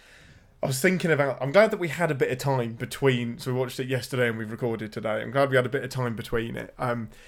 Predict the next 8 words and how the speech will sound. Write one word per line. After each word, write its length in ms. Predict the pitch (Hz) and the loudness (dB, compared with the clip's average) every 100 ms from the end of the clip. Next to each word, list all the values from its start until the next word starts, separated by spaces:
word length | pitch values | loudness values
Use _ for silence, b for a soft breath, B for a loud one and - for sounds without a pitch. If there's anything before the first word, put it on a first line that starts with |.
| b b - _ _ - - - | b b -20 _ _ -20 -12 0
for 100 | 165 | 2
me, 200 | 180 156 | 2 2
this 260 | 175 - | 0 0
is 100 | 170 | 0
like 160 | 180 170 | 0 2
a 40 | |
Lamborghini. 720 | 160 156 139 135 120 107 - - _ _ _ _ - | 2 2 2 2 0 -2 -8 -14 _ _ _ _ -8
So, 440 | - - 131 | 0 2 2